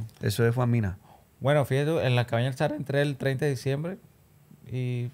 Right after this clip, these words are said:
Speaker 2: normal, me pareció normal porque, ajá, no sé, porque no he podido entrar a Carpe Diem, no he podido entrar. No sé cómo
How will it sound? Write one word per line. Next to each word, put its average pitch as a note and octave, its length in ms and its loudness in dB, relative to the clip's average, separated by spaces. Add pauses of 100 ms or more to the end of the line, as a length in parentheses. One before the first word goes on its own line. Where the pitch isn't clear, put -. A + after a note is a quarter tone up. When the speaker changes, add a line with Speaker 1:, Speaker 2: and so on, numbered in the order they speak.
(120)
Speaker 2:
normal, C3+ 380 0
me D#4 60 -8
pareció C#3 220 -4
normal C#3+ 280 -4
porque, D#4 160 -4
ajá, C#3+ 120 2
no D3 140 -2
sé, D#3 160 0
porque C3 220 0
no A#2+ 80 2
he A#2+ 40 2
podido B2+ 220 0
entrar A#2 400 4
a G2+ 80 -4
Carpe G2 280 -4
Diem, F#2+ 160 -2
no G2 80 -2
he - 20 -10
podido F2+ 180 -4
entrar. F2 260 -10 (760)
No F#2+ 120 -4
sé F#2+ 200 -6
cómo G2 480 -4